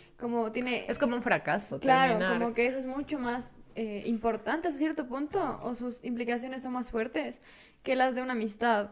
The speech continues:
Speaker 1: Entonces, como creo que por eso no he racionalizado tanto el hecho de lo que en verdad significa separar a alguien de tu vida, pero también creo que pasa por lo que tú dices, porque es como,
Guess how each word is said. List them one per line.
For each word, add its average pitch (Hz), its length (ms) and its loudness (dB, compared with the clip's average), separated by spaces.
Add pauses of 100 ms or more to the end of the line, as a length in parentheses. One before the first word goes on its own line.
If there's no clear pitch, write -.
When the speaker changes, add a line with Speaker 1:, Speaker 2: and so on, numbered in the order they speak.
(140)
Speaker 1:
Entonces, 233 400 -4
como 220 380 -4
creo 233 200 0
que 233 80 -6
por 220 180 0
eso 247 200 -2
no 233 160 -2
he 233 180 0
racionalizado 226 760 0
tanto 247 280 -2
el 233 100 0
hecho 220 160 -4
de 214 220 -4 (140)
lo 226 160 2
que 214 120 2
en 214 80 0
verdad 233 220 6
significa 330 480 4 (360)
separar 320 340 6
a - 20 10
alguien 339 160 4
de 330 100 0
tu 370 140 2
vida, 330 240 6
pero 294 140 2
también 294 240 2
creo 285 120 2
que 233 40 -4
pasa 277 200 2
por 254 120 2
lo 233 60 0
que 233 100 -2
tú 277 160 -2
dices, 302 300 0
porque 226 220 0
es 240 100 0
como, 262 340 -2